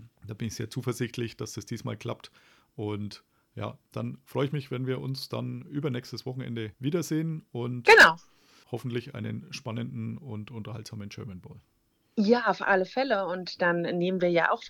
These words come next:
Speaker 2: glaub ich, noch mal eine Podcast-Folge auf.
Speaker 1: Auf jeden Fall.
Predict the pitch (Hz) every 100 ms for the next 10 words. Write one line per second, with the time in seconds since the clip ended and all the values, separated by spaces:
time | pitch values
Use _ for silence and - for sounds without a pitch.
0 | - 175 160 160 165 165 160 160 - 180
1 | - 165 - - 180 165 165 151 156 277
2 | 523 - _ _ - 110 120 107 117 117